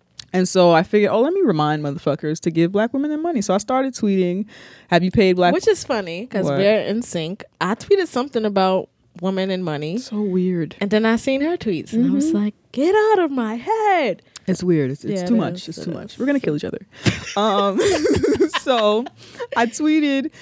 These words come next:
Speaker 1: "Have you paid a black woman this morning?" And it was a series, series of tweets. "Have you paid a black woman this morning? Have you given black women your money this morning? Have you," so I just flipped it. I said the same thing. "Have you,"
Speaker 2: Yeah.
Speaker 1: whatever, "given your
Speaker 2: I
Speaker 1: money to black women?"
Speaker 2: Yeah.
Speaker 1: Some shit like that.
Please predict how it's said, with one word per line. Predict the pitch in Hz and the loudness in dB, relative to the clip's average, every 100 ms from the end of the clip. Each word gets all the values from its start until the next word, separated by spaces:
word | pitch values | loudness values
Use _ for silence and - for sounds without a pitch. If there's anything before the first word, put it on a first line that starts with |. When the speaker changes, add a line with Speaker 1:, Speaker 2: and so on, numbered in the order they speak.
| - | -10
Speaker 1:
"Have | - 175 | -2 0
you | 208 | 0
paid | 214 202 202 | 0 2 2
a | |
black | 202 202 220 | 2 0 0
woman | 185 190 | -2 0
this | 190 - | -2 -2
morning?" | 180 175 170 160 170 | -2 -2 -2 -4 0
And | 175 | 2
it | |
was | 226 226 | 2 0
a | |
series, | 233 277 254 214 208 | -2 0 0 0 0
series | 269 262 | 0 2
of | 196 | 0
tweets. | - 147 139 | -2 -2 0
"Have | 156 | -2
you | 170 | 0
paid | 214 185 | 0 2
a | |
black | 175 170 185 | 2 2 0
woman | 175 170 | -2 -2
this | - | -2
morning? | 170 160 160 160 | -2 0 -2 -2
Have | 156 135 | -2 -4
you | |
given | 131 147 151 | -2 0 2
black | 143 147 | 2 2
women | 147 143 | 0 0
your | 139 | -2
money | 139 135 139 | -2 -2 -4
this | 143 - | -6 -4
morning? | 131 127 127 127 127 - - - | -2 0 0 -2 -4 -10 -20 -10
Have | - 151 151 | 2 4 4
you," | 156 156 143 143 139 139 165 _ _ _ _ _ _ _ _ _ _ - | 2 2 2 4 4 2 0 _ _ _ _ _ _ _ _ _ _ -12
so | - - | -4 -2
I | 127 | 0
just | 135 - | -2 -2
flipped | 127 - | -6 -4
it. | 90 - | -6 -4
I | 113 | -4
said | 135 120 | -2 -2
the | |
same | 120 120 | -2 -2
thing. | - 104 143 | -2 -4 -2
"Have | 160 143 | -2 -2
you," | 147 143 135 | 0 0 0
Speaker 2:
Yeah. | 131 131 | 0 -4
Speaker 1:
whatever, | - 131 113 151 | -2 -2 -2 2
"given | 160 175 | 2 4
your | 160 | 2
Speaker 2:
I | |
Speaker 1:
money | 160 156 147 | 2 2 2
to | 143 | 0
black | 139 - | 0 -2
women?" | - - - | -4 -4 0
Speaker 2:
Yeah. | 185 | 0
Speaker 1:
Some | 156 | 2
shit | - 143 | 2 0
like | - - | 0 -6
that. | - - | -10 -12